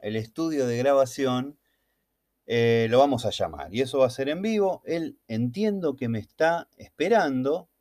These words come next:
no voy a decir de quién se trata, vamos a llamarlo,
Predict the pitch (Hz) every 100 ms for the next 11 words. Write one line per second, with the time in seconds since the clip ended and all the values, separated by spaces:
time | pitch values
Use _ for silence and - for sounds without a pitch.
0 | _ _ - 196 185 127 117 107 - 120
1 | 104 - 98 98 117 185 190 139 120 139
2 | 151 _ _ _ _ _ _ _ _ _
3 | _ _ _ _ _ _ 156 196 180 123
4 | 104 - 156 208 180 143 143 151